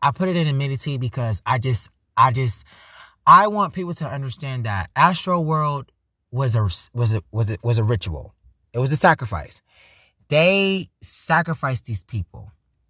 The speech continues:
Children was there. I heard it was, like, ten-year-olds, thirteen-year-olds. I heard it was a five-year-old there for, or a seven,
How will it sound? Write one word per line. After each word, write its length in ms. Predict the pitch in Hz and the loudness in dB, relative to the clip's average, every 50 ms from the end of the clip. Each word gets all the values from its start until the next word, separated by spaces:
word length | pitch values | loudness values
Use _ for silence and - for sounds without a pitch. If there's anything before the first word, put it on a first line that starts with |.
| _ _ _ _ _ _ _ _ _ _ _ _ _ _ _ _ _ _ _ | _ _ _ _ _ _ _ _ _ _ _ _ _ _ _ _ _ _ _
Children 540 | - - 170 165 160 160 135 160 160 151 151 | -4 0 2 4 4 4 2 0 0 0 0
was 140 | 147 135 123 | -2 -2 -2
there. 260 | 147 139 139 135 127 | 0 0 0 0 0
I 120 | - 127 | 0 0
heard 180 | 135 143 131 127 | 0 0 -2 -2
it 60 | 120 | -2
was, 120 | 110 104 | -4 -6
like, 180 | - 82 82 85 | -6 -8 -8 -8
ten-year-olds, 520 | - - 135 131 127 127 123 120 117 117 - | -6 -4 -4 -4 -2 -2 -2 -2 -2 -4 -4
thirteen-year-olds. 840 | - 117 113 110 - - 113 110 110 110 107 104 104 107 104 104 98 - | -4 -6 -6 -6 -4 -4 -4 -2 -2 0 0 0 0 0 -2 -2 -4 -2
I 80 | - | -2
heard 100 | 113 113 | -2 0
it 40 | 104 | 0
was 100 | 98 90 | -2 -2
a 60 | 87 | -4
five-year-old 600 | 82 - - - - - 110 - 104 98 98 95 | -4 -2 0 2 2 0 0 -2 -2 -2 -2 -2
there 420 | - 98 92 90 90 92 95 95 - - - - - - _ _ | -4 -4 -4 -2 -2 -2 -2 -4 -6 -8 -18 -20 -20 -20 _ _
for, 380 | _ - - 107 95 92 87 - _ | _ -4 -2 0 0 0 0 -4 _
or 300 | - 98 95 92 87 82 - | -6 -2 -2 0 0 -2 0
a 140 | 92 98 | -2 -2
seven, 440 | 95 - - - 117 117 110 107 104 | -2 -2 0 0 2 2 4 2 2